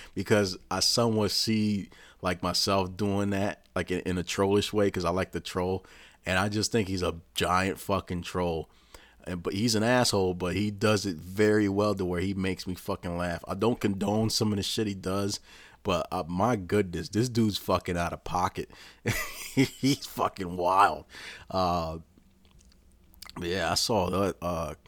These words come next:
that, that shit made me fucking laugh. Um, what else?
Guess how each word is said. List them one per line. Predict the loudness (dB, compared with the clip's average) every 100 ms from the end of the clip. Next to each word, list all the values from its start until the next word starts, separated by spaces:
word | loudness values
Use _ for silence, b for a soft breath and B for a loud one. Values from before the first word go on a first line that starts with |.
| -20 B B B -4
that, | 2 2 0
that | -2 -2
shit | 0 0 0
made | 0 -2 -2
me | -4
fucking | -4 -6 -6 -6 -4
laugh. | -2 -2 -6 -8
Um, | -10 -10 -10 -12 -16 -20 -20 -20 -20 -14 -14 B B B B B _ -20 _
what | 0 2
else? | 0 -2 -6 -10